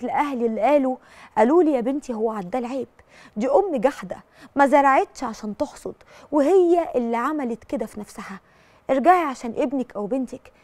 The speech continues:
واسمعي كلام جوزك.'" لكن انا مش قادره، انا حقيقي مش قادره،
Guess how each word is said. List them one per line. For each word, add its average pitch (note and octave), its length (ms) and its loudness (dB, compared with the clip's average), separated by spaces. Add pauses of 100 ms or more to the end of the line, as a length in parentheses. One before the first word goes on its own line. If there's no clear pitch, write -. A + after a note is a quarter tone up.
(300)
واسمعي D4 360 -4
كلام G3 280 -12
جوزك.'" - 420 -14 (320)
لكن D4+ 420 2
انا C#4+ 200 -4
مش A#3+ 200 -12
قادره، A3+ 340 -6 (1040)
انا A#3+ 120 -6
حقيقي C4 460 -10
مش - 180 -20
قادره، - 260 -20